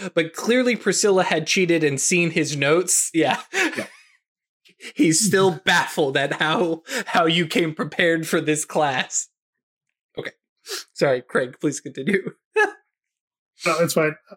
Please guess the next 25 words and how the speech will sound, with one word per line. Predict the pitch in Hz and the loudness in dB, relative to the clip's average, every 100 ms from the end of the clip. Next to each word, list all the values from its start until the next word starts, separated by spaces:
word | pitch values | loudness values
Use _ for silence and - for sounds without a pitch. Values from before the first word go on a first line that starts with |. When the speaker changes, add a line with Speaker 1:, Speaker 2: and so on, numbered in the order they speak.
| _ _ _ | _ _ _
Speaker 3:
So | - 180 | -2 0
after | 147 156 - _ | 2 0 -2 _
trying | - 165 151 | -2 0 2
to | 156 135 | 2 2
jump | - 139 147 | -4 -2 0
in | |
a | 139 | 0
little | 131 127 | 0 0
bit, | 131 - _ _ _ _ _ _ | -2 -6 _ _ _ _ _ _
like, | 151 139 | -4 -2
a-, | 151 156 | -4 -2
as | 165 - | 0 0
she's | 156 | -2
about | 127 147 | 0 0
to | 135 | 0
say | 151 | -2
something | 156 135 135 | -2 -2 -2
else, | 139 139 | -2 -4
Priscilla | 135 - 143 | -6 0 0
goes | 131 123 | 0 -2
on | 131 131 | -2 -2
again | 127 135 | -2 -2
about | 120 127 | -2 -6
the | 117 | -6
potions. | 131 127 180 180 | -8 -6 -6 -8